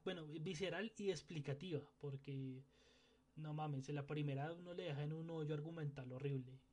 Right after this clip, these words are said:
y la segunda pues te revela un poquito, y la tercera un otro poquito,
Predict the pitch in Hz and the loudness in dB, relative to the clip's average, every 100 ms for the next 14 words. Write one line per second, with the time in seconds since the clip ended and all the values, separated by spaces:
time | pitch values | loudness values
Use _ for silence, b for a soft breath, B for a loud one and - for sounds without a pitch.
0 | - 143 139 147 139 135 147 151 175 147 | -10 -4 -2 -2 -2 0 -2 -2 -2 -4
1 | - - - - - - 147 143 143 143 | -6 -14 -20 -20 -8 -2 2 2 4 4
2 | 147 160 147 190 170 202 185 160 147 143 | 2 0 -2 -2 0 -2 -2 -4 -2 -2
3 | 135 151 147 156 151 151 156 156 - 160 | -2 0 0 0 0 0 0 -4 -4 -2
4 | 190 214 | -2 -2